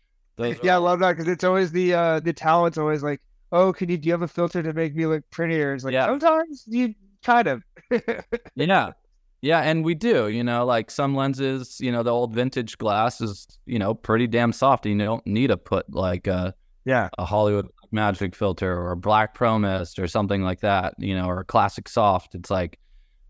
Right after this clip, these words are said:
Speaker 1: mm, some vintage lenses already kinda have that built in. Um, but yeah, I
Speaker 2: That's why they're
Speaker 1: absolutely
Speaker 2: still around.
Speaker 1: camera and lens choices for sure.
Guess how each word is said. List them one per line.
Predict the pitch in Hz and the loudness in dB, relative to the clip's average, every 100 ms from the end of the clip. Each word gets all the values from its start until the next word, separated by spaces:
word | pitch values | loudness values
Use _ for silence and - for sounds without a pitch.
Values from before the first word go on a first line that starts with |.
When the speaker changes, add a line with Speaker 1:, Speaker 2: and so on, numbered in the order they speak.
| _ - | _ -8
Speaker 1:
mm, | 110 110 113 | -4 -4 -4
some | - - 139 123 | -6 2 4 4
vintage | 147 135 101 | 2 0 -2
lenses | 107 98 101 | 0 0 0
already | 101 104 95 | 2 2 0
kinda | - 101 90 - | -2 -2 -2 -4
have | 107 101 | -4 -2
that | 92 90 | -2 -4
built | - 92 90 | -4 -4 -4
in. | 104 101 85 90 _ _ | -4 -4 -6 -10 _ _
Um, | 98 92 90 90 101 _ _ _ _ _ _ _ - | -8 -6 -4 -6 -10 _ _ _ _ _ _ _ -4
but | 90 | -2
yeah, | 101 117 92 - | 2 2 0 -2
I | 104 107 | -2 0
Speaker 2:
That's | - 107 | 0 0
why | 135 143 | 0 -2
they're | |
Speaker 1:
absolutely | 139 | -4
Speaker 2:
still | - 143 | -2 0
around. | 131 147 127 - _ - _ _ _ _ _ _ | 2 0 0 -6 _ -20 _ _ _ _ _ _
Speaker 1:
camera | - 104 101 95 92 92 - | -4 0 2 0 0 -4 -8
and | 107 95 | -8 -6
lens | 95 95 - | -6 -6 -6
choices | - 95 92 98 90 | -2 -2 -2 -6 -6
for | - 98 | -6 -6
sure. | - 95 92 | -4 -4 -4